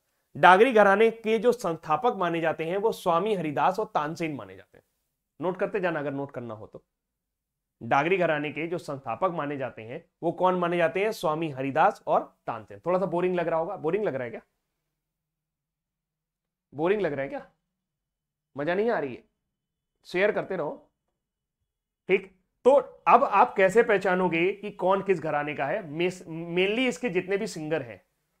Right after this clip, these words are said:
उन सबके आगे डागर लगा हुआ है, है ना? तो पहचान जाएंगे डागर घराने के, पटाख से पकड़ लेंगे।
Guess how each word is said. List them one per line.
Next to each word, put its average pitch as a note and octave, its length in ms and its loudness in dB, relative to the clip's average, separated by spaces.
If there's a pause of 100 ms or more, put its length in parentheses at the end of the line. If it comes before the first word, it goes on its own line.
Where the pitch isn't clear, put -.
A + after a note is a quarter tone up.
(100)
उन G3+ 140 -2
सबके F#3+ 360 0
आगे D#3+ 260 2
डागर C3+ 360 -2
लगा F#2+ 160 -14
हुआ F2+ 240 -18
है, - 60 -20 (1400)
है D3+ 80 -6
ना? F#3+ 60 -8
तो G3 100 -16
पहचान F#3 280 0
जाएंगे A3 180 2
डागर F#3 280 4
घराने E3 300 -2
के, D#3 120 -8
पटाख D3+ 320 -8
से E3+ 80 -12
पकड़ D3+ 200 -8
लेंगे। D#3+ 200 -10